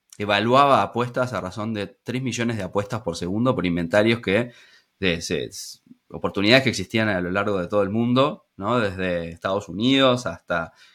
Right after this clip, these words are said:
Helsinki, eh, habían, eh, oportunidades para comprar y vender. Bueno, y en un momento quisimos, eh,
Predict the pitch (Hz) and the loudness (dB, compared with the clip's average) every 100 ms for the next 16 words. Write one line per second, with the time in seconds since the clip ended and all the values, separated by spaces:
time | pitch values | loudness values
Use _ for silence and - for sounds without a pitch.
0 | - 90 - 131 131 139 139 - - - | -6 -4 0 -2 2 2 2 -2 -20 -20
1 | _ _ 92 85 80 85 - - - 95 | _ _ -2 0 -2 -6 -10 -8 -2 2
2 | 107 104 90 - _ _ _ _ _ _ | 4 4 0 -8 _ _ _ _ _ _
3 | - 87 71 85 - 98 98 98 117 123 | -10 -8 -6 -10 -6 -4 0 4 4 4
4 | 95 90 87 95 101 85 87 85 110 127 | 0 -2 -2 -2 -2 -6 -10 -8 -2 0
5 | 117 117 113 - _ _ _ 110 135 143 | 0 -2 -4 -6 _ _ _ -2 0 0
6 | 143 160 117 139 131 120 104 - - _ | 0 0 -2 0 0 0 -2 -6 -12 _
7 | _ _ _ _ - - 64 62 - | _ _ _ _ -16 -14 -14 -16 -20